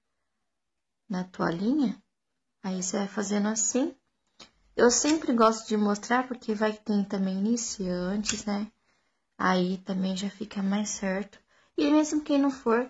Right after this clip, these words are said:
aí também já dá uma olhada. Eu vou fazer isso por todos, ó. Vou fazer mais uma vez aqui nesse, em todos esses daqui tem um nozinho já, tá? Um nozinho.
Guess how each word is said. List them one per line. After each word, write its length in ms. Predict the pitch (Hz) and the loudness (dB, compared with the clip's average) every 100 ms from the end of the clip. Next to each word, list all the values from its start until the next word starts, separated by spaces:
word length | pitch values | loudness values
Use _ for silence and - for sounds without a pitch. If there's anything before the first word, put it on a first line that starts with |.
| - | -4
aí 140 | 226 | -2
também 340 | 226 233 233 233 | 0 4 4 4
já 140 | 240 | 2
dá 140 | 226 220 | 2 4
uma 160 | 240 | 4
olhada. 300 | 240 170 170 | 2 0 0
Eu 40 | 220 | -6
vou 100 | 294 | -6
fazer 300 | 285 233 214 | -4 0 0
isso 260 | - - | -2 -8
por 180 | - 330 | -6 -6
todos, 480 | - 208 170 160 175 | 0 2 2 0 -4
ó. 160 | 165 - - - - - | -6 -8 -20 -20 -20 -12
Vou 80 | 202 | 0
fazer 320 | 226 214 220 | 2 4 2
mais 300 | 220 262 285 | 4 2 2
uma 200 | 285 269 | 2 2
vez 260 | 240 233 247 | 2 2 0
aqui 280 | 247 - | -6 -6
nesse, 480 | 202 202 - 214 208 - - _ _ _ _ _ _ _ _ _ - | -4 -2 -2 -2 -4 -8 -12 _ _ _ _ _ _ _ _ _ 6
em 200 | 233 233 | 6 8
todos 300 | 349 415 233 | 6 6 4
esses 180 | 220 | 4
daqui 380 | - 185 - 247 | 0 -4 -2 -4
tem 200 | 254 247 | 2 4
um 140 | 240 240 | 6 8
nozinho 600 | 277 359 - 226 254 285 | 6 4 4 4 4 2
já, 260 | 208 208 | 2 2
tá? 260 | 208 226 240 | 2 0 2
Um 140 | 226 | 2
nozinho. 720 | 208 208 208 - 190 214 294 | 4 4 2 0 -2 0 -2